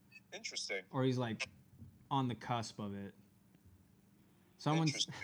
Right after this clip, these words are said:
Speaker 2: I saw this one meme. It was like, "We should let, we should tell Biden that he won,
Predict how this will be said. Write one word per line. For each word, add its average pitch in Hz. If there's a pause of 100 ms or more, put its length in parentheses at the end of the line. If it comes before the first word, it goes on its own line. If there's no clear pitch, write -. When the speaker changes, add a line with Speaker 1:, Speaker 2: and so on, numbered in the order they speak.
(100)
Speaker 2:
I 135
saw 170
this 139
one 127
meme. 147 (460)
It 143
was 127
like, 123
"We 139
should 139
let, 127 (560)
we 139
should 135
tell 165 (1300)
Biden 127
that 120
he 117
won, 113